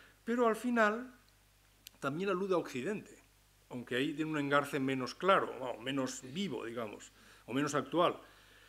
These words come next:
"Sería una ayuda valiosa", este acudir a la maternidad de la Virgen, madre de la Iglesia, "sería una ayuda valiosa para hacer progresar también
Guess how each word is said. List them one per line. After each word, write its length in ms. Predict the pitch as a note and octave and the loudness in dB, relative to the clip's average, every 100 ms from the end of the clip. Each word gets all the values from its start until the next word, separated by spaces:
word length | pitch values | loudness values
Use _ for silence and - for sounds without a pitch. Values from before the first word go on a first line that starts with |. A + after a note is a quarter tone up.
| - | -20
"Sería 400 | - D#3+ A3+ C4 | -4 -2 2 2
una 160 | A#3 G3+ | 4 2
ayuda 260 | G3 A#3 G3 | 2 4 6
valiosa", 640 | E3 G3+ A3+ - D#3 - - | 6 6 4 2 -6 -10 -14
este 240 | - - | -10 -4
acudir 360 | C3+ C3+ D#3 F#3+ | -4 -4 -2 0
a 40 | |
la 80 | C3+ | 0
maternidad 440 | A#2+ B2 A2+ D3 | 0 -4 0 4
de 60 | D3+ | 6
la 80 | D3+ | 4
Virgen, 480 | E3+ - B2+ C3+ - _ | 2 -2 -8 -12 -14 _
madre 240 | A#2 C#3+ B2 | 0 2 2
de 120 | B2 | 0
la 60 | |
Iglesia, 460 | D3 D#3 D3+ D3 D#3 - - - _ | -2 -2 -4 -6 -12 -16 -20 -20 _
"sería 420 | - D#3 A3+ A#3 | -8 -4 0 -2
una 200 | G#3 G#3 | 0 0
ayuda 260 | G3+ G#3+ G3 | 0 4 4
valiosa 520 | E3+ F#3 G3 - C3+ | 4 4 4 2 2
para 200 | D#3+ C#3+ | 6 6
hacer 260 | C#3 A#3 - | 6 0 4
progresar 640 | G3 F3 D#3+ - F#3+ D#3 | 2 2 0 4 4 4
también 500 | C#3+ C#3 F#3 G3 | -2 -2 0 -2